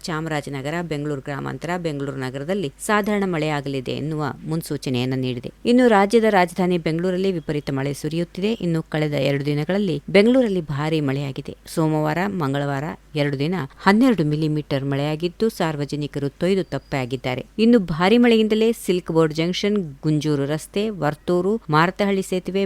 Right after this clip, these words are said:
ಬೆಳ್ಳಂದೂರು, ಐ ಟಿ ಪಿ ಎಲ್ ಮುಖ್ಯ ರಸ್ತೆ, ಅಡುಗುಡಿ ಜಂಕ್ಷನ್, ರುಪೇನ ಅಗ್ರಹಾರ, ಬೊಮ್ಮನಹಳ್ಳಿ, ಪಾಣತ್ತೂರು ಜಂಕ್ಷನ್, ಹೆಣ್ಣೂರಿನ ಕೆ ಇ ಬಿ ಜಂಕ್ಷನ್, ಕೊತ್ತನೂರು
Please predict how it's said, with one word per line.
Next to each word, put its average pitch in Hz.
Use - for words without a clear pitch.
ಬೆಳ್ಳಂದೂರು, 170
ಐ -
ಟಿ 220
ಪಿ 190
ಎಲ್ 156
ಮುಖ್ಯ 156
ರಸ್ತೆ, 190
ಅಡುಗುಡಿ 147
ಜಂಕ್ಷನ್, 208
ರುಪೇನ 202
ಅಗ್ರಹಾರ, 170
ಬೊಮ್ಮನಹಳ್ಳಿ, 156
ಪಾಣತ್ತೂರು 208
ಜಂಕ್ಷನ್, 170
ಹೆಣ್ಣೂರಿನ 180
ಕೆ 151
ಇ 156
ಬಿ 156
ಜಂಕ್ಷನ್, 165
ಕೊತ್ತನೂರು 156